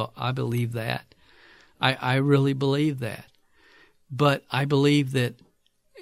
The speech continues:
as a country, when I'm talking about the United States, I realize we have people all over the world,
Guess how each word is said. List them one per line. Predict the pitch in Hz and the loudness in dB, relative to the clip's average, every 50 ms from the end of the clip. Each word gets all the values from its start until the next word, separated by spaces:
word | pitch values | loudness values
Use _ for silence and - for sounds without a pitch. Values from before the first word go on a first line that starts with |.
| 311 - _ _ _ _ _ _ _ _ _ _ _ - | -20 -20 _ _ _ _ _ _ _ _ _ _ _ -8
as | 139 139 135 131 123 127 | -2 0 2 2 2 2
a | 117 117 | 0 -2
country, | 117 - - - 139 135 143 143 - - 160 156 156 151 151 147 147 - - _ - | -2 -2 0 2 2 4 2 2 0 -2 0 0 2 2 0 -2 -4 -8 -18 _ -6
when | 147 127 120 117 | -4 -2 0 0
I'm | 110 113 117 117 | 0 -2 -4 -4
talking | - 120 120 117 131 | -2 -2 -2 -2 -2
about | 123 120 120 120 | -2 -4 -4 -2
the | 123 127 | 0 2
United | 123 120 120 120 120 | 2 2 2 0 -2
States, | - - - 131 143 143 131 - | -4 -4 -2 -2 -2 0 -2 -2
I | 120 | -4
realize | 113 113 113 113 117 127 135 | -4 -4 -6 -6 -8 -8 -6
we | 131 120 | -6 -6
have | 117 117 - | -6 -6 -6
people | 127 127 131 123 120 135 - - | -6 -6 -6 -8 -10 -10 -10 -8
all | 120 123 123 127 | -8 -6 -6 -4
over | 127 123 - 123 | -6 -6 -6 -8
the | 123 | -8
world, | 120 120 120 127 131 143 147 147 147 - | -8 -6 -6 -6 -4 -4 -6 -8 -10 -12